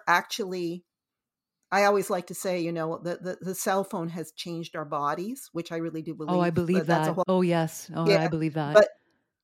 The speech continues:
Speaker 1: but so have, nuclear bombs have also changed our bodies too. We carry around r-, radioactive <laughs> materials inside of us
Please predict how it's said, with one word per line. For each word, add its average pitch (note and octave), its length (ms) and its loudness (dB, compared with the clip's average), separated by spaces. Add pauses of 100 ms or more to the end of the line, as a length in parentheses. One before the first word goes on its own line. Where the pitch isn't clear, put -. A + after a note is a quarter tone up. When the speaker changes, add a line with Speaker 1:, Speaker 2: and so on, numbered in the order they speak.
(180)
Speaker 1:
but A3+ 200 0
so C#4 160 8
have, D4 280 2 (120)
nuclear C#4 400 2
bombs D#4+ 320 -2
have E3 80 -8
also D#3+ 320 0
changed D3 360 -8
our D3 80 -6
bodies C3+ 400 -4
too. C4 160 -6
We G#3 140 -4
carry A3+ 400 0
around G#3 580 -2 (120)
r-, - 400 -10
radioactive G3 880 -2 (100)
<laughs> - 100 -20
materials B3+ 640 2
inside C#4+ 440 0
of B3 160 0
us - 240 0